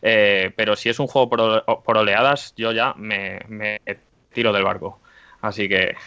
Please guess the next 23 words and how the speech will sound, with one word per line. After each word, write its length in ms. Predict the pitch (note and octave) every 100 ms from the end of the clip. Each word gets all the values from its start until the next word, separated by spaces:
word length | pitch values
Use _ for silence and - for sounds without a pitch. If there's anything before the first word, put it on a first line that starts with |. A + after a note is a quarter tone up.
| -
<laughs> 340 | B2 - - -
por 80 | A#2
eso 120 | C3
no, 160 | A#2+ A#2
no 140 | B2
lo 80 | B2
he 40 |
querido 260 | A#2+ A#2 A#2
incluir 300 | G#2+ G#2+ A2
así 180 | G2+ A2
de 80 |
primeras. 380 | G2+ G#2 C3 E3+ _ _ - - _ _
Eh, 400 | G#2+ G#2 F#2 - - _ _ -
pero, 340 | G2+ F#2+ -
pero 140 | - G2
bueno, 260 | A2+ F#2 - _ _ _
no 140 | A2+ A2
sé, 100 | A2
Ramón, 300 | G2+ B2+ A#2+
¿cómo, 260 | G#2+ G2+
cómo 180 | F#2+ G#2
lo 80 | G2+
ves? 240 | C3 -